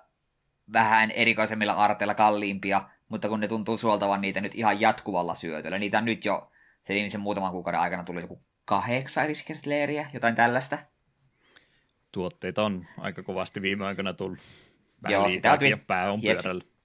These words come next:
Speaker 1: sitä ne Twitterin puolella kanssa on vähän porukka sanonut, että tää vähän, vähän alkaa ähky tulla, että niinku please, vä-, vä-, vähän rauhoittukaa, että lais-, ajoittakaa näitä vähän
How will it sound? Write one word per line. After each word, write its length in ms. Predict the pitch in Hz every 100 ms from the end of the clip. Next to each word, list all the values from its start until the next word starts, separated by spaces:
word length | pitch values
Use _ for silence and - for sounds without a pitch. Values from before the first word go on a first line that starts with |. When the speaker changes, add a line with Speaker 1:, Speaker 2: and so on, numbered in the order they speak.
| _ _ _
Speaker 1:
sitä 280 | 95 110 156
ne 60 |
Twitterin 360 | 135 123 117 104
puolella 180 | 98 95
kanssa 280 | 98 92
on 60 | 90
vähän 280 | 92 82 78 110
porukka 280 | 87 92 87
sanonut, 220 | 98 95
että 140 | 90 95
tää 220 | 95 - _ - _ _
vähän, 240 | 147 180 156
vähän 180 | 185
alkaa 300 | 160 143 117
ähky 220 | 139 135 120
tulla, 300 | 113 101 95
että 180 | - -
niinku 180 | 117 113
please, 320 | 131 131 92 123
vä-, 120 | -
vä-, 120 | 143
vähän 200 | 165 180
rauhoittukaa, 540 | 135 120 104 - 95 92
että 260 | 95 110 -
lais-, 360 | 127 127 - - - - _ _ -
ajoittakaa 420 | 139 147 131 113
näitä 180 | 110 104
vähän 280 | 104 101